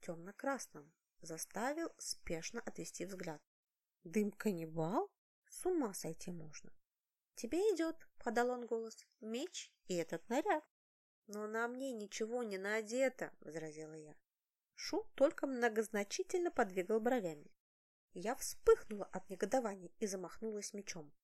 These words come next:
что неожиданно далось очень легко. Позабыв о наглом взгляде Шуару, изумлённо уставилась на меч. "Кажется, переборщил", сделал вывод Шу.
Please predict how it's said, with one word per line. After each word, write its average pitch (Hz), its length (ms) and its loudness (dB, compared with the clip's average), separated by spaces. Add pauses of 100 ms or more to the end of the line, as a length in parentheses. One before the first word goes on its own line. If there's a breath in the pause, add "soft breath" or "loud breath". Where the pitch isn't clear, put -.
(160)
что - 220 -4
неожиданно 180 920 -6 (280 soft breath)
далось 160 420 -2
очень 220 260 -4
легко. - 440 -6 (540)
Позабыв 294 400 4 (120)
о 202 100 0
наглом 185 360 -6
взгляде 180 420 0
Шуару, 175 600 -4 (100)
изумлённо 180 720 -6
уставилась 165 640 -10
на 254 100 -10
меч. 202 360 -12 (600)
"Кажется, 302 400 -2
переборщил", 220 680 -2 (100)
сделал 190 360 -6
вывод 175 340 -6
Шу. - 280 -10